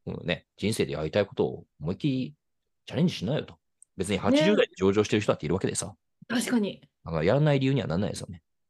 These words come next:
Speaker 2: しかもね、今、シニア世代一番多いですからね、当事者としてのサービス開発できますよね。
Speaker 1: そう。そうなの、そうなの。
Speaker 2: <laughs>
Speaker 1: だから、
Speaker 2: 改造。
Speaker 1: えーっと、外部環境でも、もういつもこれ、もうベストだし。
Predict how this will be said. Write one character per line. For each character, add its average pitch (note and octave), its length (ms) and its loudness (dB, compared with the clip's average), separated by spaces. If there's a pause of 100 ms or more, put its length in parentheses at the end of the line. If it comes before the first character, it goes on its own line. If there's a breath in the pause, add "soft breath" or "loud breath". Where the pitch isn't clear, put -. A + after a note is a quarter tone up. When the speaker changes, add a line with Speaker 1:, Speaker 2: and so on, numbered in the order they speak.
(580)
Speaker 2:
し - 100 -10
か E4+ 80 -2
も C#4+ 100 0
ね、 G3 80 0
今、 G3+ 360 2
シ - 160 2
ニ D4+ 100 6
ア F#4 60 2
世 F#4+ 100 2
代 G#3+ 420 0
一 - 120 -6
番 B3+ 240 0
多 B3 160 4
い D#4+ 100 2
で G#3+ 80 4
す A3 80 -2
か F#3+ 80 -8
ら E3 100 -8
ね、 D3 220 -6
当 D4 160 -2
事 D#4 100 2
者 D4+ 120 2
と A3+ 100 0
し G#3+ 60 -2
て A3 100 0
の F#3 180 -6
サ A3+ 160 0
ー G#3+ 40 4
ビ A3 80 4
ス A3 60 -8
開 A#3 140 2
発 F#3 180 -6
で F#3+ 80 0
き F#3+ 80 4
ま G#3 120 4
す G#3 100 -4
よ E3+ 80 -4
ね。 D3 280 -4
Speaker 1:
そ - 140 2
う。 B2+ 40 6
そ - 0 -
う - 20 -
な D#2 60 2
の、 D2 80 -4
そ G#2 120 2
う F2 40 4
な - 80 -2
の。 - 140 -10 (400)
Speaker 2:
<laughs> A#3 400 4
Speaker 1:
だ A#3 100 6
か A#3 60 6
ら、 - 40 6
Speaker 2:
改 - 0 -
造。 D3 380 6 (1040 loud breath)
Speaker 1:
え G2+ 360 6
ー - 20 -12
っ - 40 -20
と、 G#2 120 0
外 F3 240 6
部 A3+ 160 2
環 B3 280 2
境 G3+ 200 2
で G3+ 100 0
も、 F#3+ 460 0
も C3+ 420 -4
う - 40 -10
い C3+ 100 0
つ A#3+ 100 2
も - 260 4 (120)
こ - 80 0
れ、 - 220 -4 (240)
も D#2+ 140 -2
う - 120 -10
ベ G#2+ 100 4
ス - 100 -6
ト - 60 0
だ - 100 -10
し。 - 220 -10